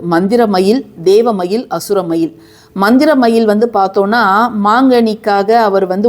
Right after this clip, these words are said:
உலகத்தை சுத்தி வந்தார் இல்லையா, மயில் மேல ஏறி, அது மந்திர மயில். அதன் பிறகு சூரசம்ஹாரத்தின் போது இந்திரன் வந்து மயிலாக மாறி முருகனை அழைத்து சென்றார், அது வந்து தேவ மயில், அதுதான் வலது பக்கத்துல இருக்கக்கூடியது.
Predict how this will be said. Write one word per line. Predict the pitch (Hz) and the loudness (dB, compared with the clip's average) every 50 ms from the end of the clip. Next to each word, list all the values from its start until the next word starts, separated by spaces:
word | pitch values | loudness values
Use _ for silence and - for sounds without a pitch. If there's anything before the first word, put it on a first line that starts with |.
| 220 190 | 2 2
உலகத்தை | 214 233 240 226 226 220 190 - - | 2 2 2 2 0 -2 -6 -4 -6
சுத்தி | 190 - - 214 190 | -8 -8 -6 -4 -4
வந்தார் | 185 180 170 170 165 160 160 | -4 -2 -2 -2 -2 -2 -2
இல்லையா, | 160 165 170 175 180 175 175 | 0 0 0 0 0 -2 0
மயில் | 165 170 180 180 175 175 | 0 2 2 2 2 2
மேல | 170 165 165 160 165 180 | 0 0 0 2 2 2
ஏறி, | 175 175 175 175 170 | 2 4 2 2 2
அது | 170 226 233 196 | 2 0 0 0
மந்திர | 170 165 175 196 208 190 185 165 | 0 0 2 2 0 0 0 -2
மயில். | 170 165 170 - - - - - _ _ _ _ _ _ _ _ - - _ - - 190 | -2 -2 -2 -4 -6 -12 -20 -20 _ _ _ _ _ _ _ _ -20 -20 _ -6 -4 -2
அதன் | 202 214 269 285 285 285 | 0 2 2 2 0 2
பிறகு | 254 226 214 220 208 226 233 202 170 160 - - - - - | 2 2 2 2 2 2 2 2 2 0 -4 -8 -20 -14 -8
சூரசம்ஹாரத்தின் | - 285 311 311 294 285 294 247 220 - - 208 202 196 185 180 - 190 190 185 175 170 | -6 -4 -2 0 0 -2 -2 -4 -4 -4 -2 -2 -2 0 -2 -2 -2 -4 -4 -2 0 0
போது | 185 196 196 214 208 185 175 175 196 220 | 2 2 4 2 2 2 0 -2 -2 -4
இந்திரன் | 240 247 269 262 254 247 214 | -2 -2 0 -2 -2 -2 -2
வந்து | 196 208 240 233 202 | -4 -2 -4 -4 -2
மயிலாக | 180 180 190 214 226 220 214 220 220 247 240 220 185 175 | -2 0 0 0 2 2 2 0 2 0 0 0 0 -2
மாறி | 175 185 185 185 208 233 - - 185 | -2 0 0 0 0 -2 -4 -6 -4
முருகனை | 185 196 208 214 220 208 190 185 175 165 | -2 0 2 2 0 0 -2 -4 -2 -2
அழைத்து | 160 175 180 180 - 175 175 - | -2 -2 -2 -2 -4 -6 -6 -6
சென்றார், | 180 165 165 170 165 156 - - - 165 | -8 -6 -4 -2 -4 -4 -4 -4 -2 -2
அது | 180 196 254 240 202 | 0 0 -2 -2 -2
வந்து | 175 180 175 240 277 - - - - - - - 160 160 185 | -2 -2 -2 -2 -2 -2 -6 -14 -20 -20 -20 -10 -4 0 2
தேவ | 208 226 226 233 208 180 | 2 2 2 0 -2 -4
மயில், | 175 175 202 233 254 - 175 | -4 -6 -6 -6 -6 -6 -6
அதுதான் | 180 170 175 214 240 220 175 | -6 -4 -4 -4 -4 -4 -4
வலது | 165 175 202 208 220 - - | -2 -2 0 0 0 -2 -2
பக்கத்துல | 165 - 170 160 160 156 160 | -6 -8 -8 -10 -8 -6 -6
இருக்கக்கூடியது. | 156 - 170 160 - 165 160 156 160 160 151 147 | -6 -8 -12 -12 -10 -8 -6 -4 -4 -2 -2 -4